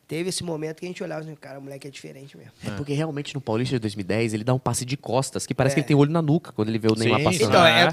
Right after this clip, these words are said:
Speaker 3: É.
Speaker 1: a gente co-, comentou sobre isso, né? É, que ele, nessa época, ele tava um pouco acima do Neymar, sim. Tava, tava segurando o reggae. Mas
Speaker 2: Ele é mais
Speaker 1: depois,
Speaker 2: velho
Speaker 1: aí,
Speaker 2: também,
Speaker 1: mas
Speaker 2: né?
Speaker 1: de-, é, então,
Speaker 3: É.
Speaker 1: aí depois,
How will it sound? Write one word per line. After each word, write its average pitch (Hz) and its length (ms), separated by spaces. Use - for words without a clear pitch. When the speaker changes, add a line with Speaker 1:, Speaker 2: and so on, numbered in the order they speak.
Speaker 3:
É. 202 40
Speaker 1:
a 175 60
gente 196 180
co-, 254 140
comentou 190 360
sobre 135 280
isso, 123 180
né? 139 120
É, 135 500
que 151 320
ele, 185 320
nessa 196 400
época, 170 340
ele 175 160
tava 262 220
um 269 60
pouco 262 220
acima 269 280
do 285 100
Neymar, 269 340
sim. 202 300
Tava, 147 260
tava 175 520
segurando 220 440
o - 40
reggae. 151 340
Mas - 100
Speaker 2:
Ele 117 60
é - 20
mais 127 200
Speaker 1:
depois, 107 80
Speaker 2:
velho 113 120
Speaker 1:
aí, - 60
Speaker 2:
também, 87 140
Speaker 1:
mas 151 160
Speaker 2:
né? 160 80
Speaker 1:
de-, - 80
é, 151 140
então, 135 180
Speaker 3:
É. 120 140
Speaker 1:
aí 127 120
depois, 165 840